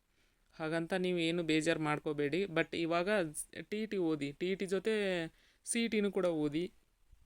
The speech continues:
ಬರೀ ಟಿ ಇ ಟಿ ಮಾತ್ರ ಹಿಡ್ಕೊಂಡು ಕೂಡ್ಬೇಡಿ, ಟಿ ಇ ಟಿ ಜೊತೆ ಸಿ ಇ ಟಿ ಕೂಡ ಎರಡು ಓದಿ.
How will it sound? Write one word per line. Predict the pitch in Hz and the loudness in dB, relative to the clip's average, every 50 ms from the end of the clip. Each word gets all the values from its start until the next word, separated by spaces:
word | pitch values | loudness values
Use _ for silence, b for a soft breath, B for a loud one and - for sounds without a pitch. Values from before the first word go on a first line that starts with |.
| - - - - - - - - - - - - _ - - - - - - - _ _ _ _ _ - | -20 -20 -20 -20 -20 -20 -20 -20 -20 -20 -20 -20 _ -20 -20 -20 -20 -20 -20 -20 _ _ _ _ _ -6
ಬರೀ | 175 180 196 202 | -2 0 0 0
ಟಿ | 185 - 202 208 | 0 0 -2 -2
ಇ | 214 | -2
ಟಿ | 202 - 226 | 0 0 0
ಮಾತ್ರ | 220 202 196 196 196 - 214 | 0 0 0 -2 -2 -2 -2
ಹಿಡ್ಕೊಂಡು | 196 190 170 165 - 190 185 180 | 0 0 -2 -2 -2 -4 -4 -2
ಕೂಡ್ಬೇಡಿ, | - 175 175 180 160 170 160 151 156 170 | -2 -2 -2 -2 0 -2 0 0 0 -2
ಟಿ | 170 - 190 196 | -2 -2 -2 -2
ಇ | 196 | -2
ಟಿ | 190 208 202 | -2 -4 -4
ಜೊತೆ | 180 202 196 - 247 254 | -4 -4 -2 -2 -2 -4
ಸಿ | 233 - - 196 190 | -4 -2 -2 -2 -2
ಇ | 185 | -2
ಟಿ | 180 - - | -4 -6 -6
ಕೂಡ | - 180 170 175 | -6 -4 -2 0
ಎರಡು | 170 160 156 165 180 190 | 0 0 0 0 0 0
ಓದಿ. | 175 156 151 147 156 165 - | 0 0 0 0 -2 -6 -6